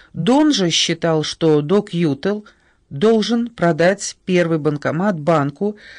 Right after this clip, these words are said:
который будет заинтересован в развитии технологии. В сентябре тысяча девятьсот шестьдесят девятого года был заключен первый контракт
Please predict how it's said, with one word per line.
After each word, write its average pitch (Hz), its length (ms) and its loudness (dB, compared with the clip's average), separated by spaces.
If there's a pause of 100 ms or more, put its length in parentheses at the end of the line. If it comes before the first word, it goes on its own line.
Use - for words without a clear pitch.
(160)
который 254 440 2
будет 233 340 -2
заинтересован 220 1000 0
в 185 60 0
развитии 165 560 0
технологии. 139 720 -6 (1400)
В - 60 -14
сентябре 254 500 2
тысяча 160 380 -6
девятьсот 151 340 -2
шестьдесят 156 540 -2
девятого 151 500 -2
года 285 260 -2
был 254 220 0
заключен 226 480 -2
первый 202 340 0
контракт 151 680 -2